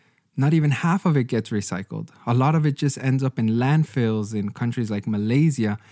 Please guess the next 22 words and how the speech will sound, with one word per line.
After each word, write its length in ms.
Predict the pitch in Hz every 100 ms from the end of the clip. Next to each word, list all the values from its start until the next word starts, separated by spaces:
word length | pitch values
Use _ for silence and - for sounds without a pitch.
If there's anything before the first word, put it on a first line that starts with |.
| - _ -
where 180 | 113
it 100 | 113
is 120 | 107 95
burned 600 | - 127 156 135 110 - _ _ -
and 140 | 107
it 120 | 104 - _ _ _ _ _ -
puts 320 | 151 - -
these 300 | 139 135 135 -
toxic 540 | - 139 156 - 139 -
chemicals 540 | - 147 147 135 120
into 240 | 113 -
the 200 | 107 110
air 280 | 127 147 156
that 180 | 120 107
the 80 | -
people 400 | - 139 - 127
there 220 | 123 123
breathe. 560 | 110 120 151 196 110 - - _ _ _ _ _
It 80 | 110
makes 260 | 113 135 -
them 160 | 131
sick. 480 | 117 - - - -